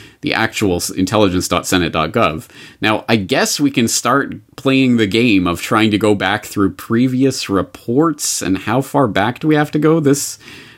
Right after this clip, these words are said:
uh, well, there's a two thousand fourteen, uh, but wait, what year is this, this report from? This is from,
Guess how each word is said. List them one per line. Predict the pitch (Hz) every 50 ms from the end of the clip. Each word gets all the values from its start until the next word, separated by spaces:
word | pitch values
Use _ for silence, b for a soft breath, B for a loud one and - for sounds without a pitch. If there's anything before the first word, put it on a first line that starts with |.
| B B B
uh, | - - - - - - - - -
well, | - 98 101 101
there's | 98 117 151 165 147
a | 135 110
two | - 131 131
thousand | 120 117 110 107 101 101 95
fourteen, | - - 98 98 98 - - 98 98 101 104 110 110 113 113 110 107 107 104 101 101 98
uh, | 101 90 85 82 80 -
but | 92 - 104 95 90
wait, | - - 113 95 80 -
what | 92 113 139 -
year | 107 113 127 147 170 175
is | 165 156 143
this, | 151 160 170 165 - - - - -
this | - 120 123 196 - - 254
report | 240 240 - 254 262 247 240
from? | - - 208 233 254 247 175
This | 143 170 -
is | 175 156 143
from, | - - 139 127 123 113 113 107 104 98